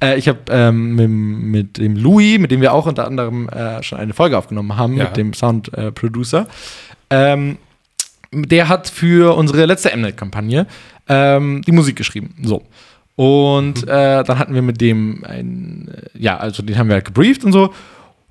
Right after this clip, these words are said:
Speaker 1: Und dann fängt der plötzlich an, also wir haben ja dann die Markenwerte gesagt und das ist jetzt auch nichts, ähm, was man verheimlichen muss, äh, MNET, Regionalität und sowas, äh, und München, Bayern und sonstiges ist, ähm, auch offensichtlich und das haben wir ihm eben alles auch mitgegeben, auch da wieder Punkt Markenwerte,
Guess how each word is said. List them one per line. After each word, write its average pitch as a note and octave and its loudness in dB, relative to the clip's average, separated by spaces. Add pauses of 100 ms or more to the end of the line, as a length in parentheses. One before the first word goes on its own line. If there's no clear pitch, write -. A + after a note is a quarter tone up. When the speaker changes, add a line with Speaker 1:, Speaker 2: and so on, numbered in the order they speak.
Speaker 1:
Und G3 4
dann E3+ 0
fängt E3+ 0
der F#3 4
plötzlich E3+ -2
an, E3+ 0
also C3 0
wir B2 -2
haben C3 0
ja A2+ 0
dann G#2+ -2
die G#2 -2
Markenwerte E3 0
gesagt D3+ 0
und C3+ -4
das A#2 -4
ist B2 -10
jetzt - -10
auch B2 2
nichts, B2 -4
ähm, A2 -4
was A2 -4
man G#2+ -4
verheimlichen D#3 2
muss, D#3+ 2
äh, A#2+ -2
MNET, C3+ 0
Regionalität C3 0
und F3 -2
sowas, D#3 0
äh, A#2+ -4
und A2+ -8
München, D#3 0
Bayern C3 0
und A2 -8
sonstiges A2+ -4 (260)
ist, - -6
ähm, G#2 -6
auch - -8
offensichtlich E3+ -2
und C3+ 0
das A#2 -4
haben B2 0
wir A#2 2
ihm A2 -2
eben A2 -8
alles A2+ -2
auch A2+ -6
mitgegeben, E3 2
auch A#2 -4
da C#3 0
wieder C3+ 0
Punkt D#3+ -2
Markenwerte, C#3+ -2